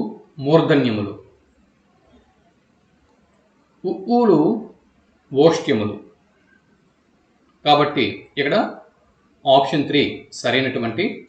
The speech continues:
జవాబు. ఆప్షన్ త్రీ సరైనటువంటి జవాబు. బిట్ నెంబర్ సెవెన్, క్రింది వాటిని జతపరచండి.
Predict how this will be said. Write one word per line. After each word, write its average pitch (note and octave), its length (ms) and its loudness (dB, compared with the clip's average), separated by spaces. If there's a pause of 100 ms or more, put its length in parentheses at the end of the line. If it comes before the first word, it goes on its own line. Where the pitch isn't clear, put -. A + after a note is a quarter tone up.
జవాబు. G#2 420 -6 (1800)
ఆప్షన్ C#3 300 2
త్రీ C3 120 -2 (320)
సరైనటువంటి A2+ 560 -4
జవాబు. G2 360 -10 (2500)
బిట్ C3+ 180 -4
నెంబర్ E3 180 2
సెవెన్, A#2 320 -4 (1500)
క్రింది G3 260 2
వాటిని F3+ 720 2 (320)
జతపరచండి. C3 760 0